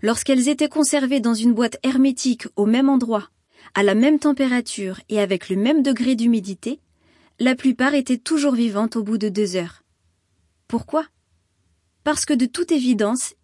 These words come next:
il y a quelque chose dans l'air qui tue les germes. Cet effet plein air, désigné sous le nom d'open air factor, n'a pas été clairement identifié.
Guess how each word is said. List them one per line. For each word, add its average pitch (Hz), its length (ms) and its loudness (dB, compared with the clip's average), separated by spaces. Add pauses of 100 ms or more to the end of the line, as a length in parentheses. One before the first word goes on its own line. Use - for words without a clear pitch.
il 254 140 4
y 226 80 2
a 226 60 0
quelque 320 440 -2
chose 277 260 -2
dans 220 160 0
l'air 214 300 0
qui 233 160 -6
tue 285 180 -4
les 247 140 0
germes. 180 360 -6 (920)
Cet - 580 -4
effet 254 340 0
plein 202 220 0
air, 277 220 0 (480)
désigné 254 460 4
sous 254 160 0
le 233 100 4
nom 240 220 4
d'open 233 440 0
air 208 140 0
factor, 247 540 -6 (480)
n'a 269 160 4
pas 294 220 2
été 262 200 0
clairement 240 380 0
identifié. 208 680 -4